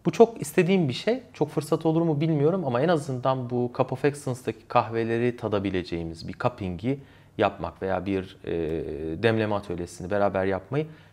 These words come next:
çok çok isterim. E, nasıl bir zaman ayırırız, mekan olarak nasıl olur, kimlerle yapabiliriz? O da ayrı bir soru. Uzun vadede park ettiğimiz konulardan bir tanesi aslında bu. "Kahve festivalleri gibi mecralarda Cup of Excellence gibi tecrübelerinizi paylaşmayı düşünür müsünüz?"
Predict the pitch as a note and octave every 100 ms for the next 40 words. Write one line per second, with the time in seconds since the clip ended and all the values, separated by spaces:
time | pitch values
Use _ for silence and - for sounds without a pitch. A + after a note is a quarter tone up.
0 | - C#3 C#3 D3 D3 - - G#2 D3 -
1 | - - _ G2 F#2+ F#2 F#2 G2+ A#2+ -
2 | G#2 G2+ G2+ F#2+ F2 E2 F2+ - - G#2
3 | G2+ G#2+ G2 G2 F#2+ G#2 G2+ F#2+ E2+ E2+
4 | - - - G2+ G2 G2+ F2+ F#2+ F2+ F2
5 | A2+ - - - - - A2 F#2 F#2+ F#2+
6 | C3+ - F#2+ B2 D#3 - - - C#3 C3
7 | A2 F2+ A2 D3 B2+ A2 G2 - F2 -
8 | A2 F#2+ F2+ A2 C3+ A2+ F#2 E2+ E2+ D#2+
9 | D#2+ - F2 F2+ C#3+ D#3+ - - - -
10 | _ - C#3+ D#3+ D#3+ D#3+ D#3 D#3 D#3 D3
11 | C#3+ C#3 C#3 C#3 C#3 C#3 C#3 C3+ C3+ C#3
12 | C#3 C3 B2 - A#2 A2+ A#2+ A#2 A#2+ A#2+
13 | A2+ A#2 G#2+ G#2+ - C3+ A2+ - A2 F2
14 | - D3+ F#3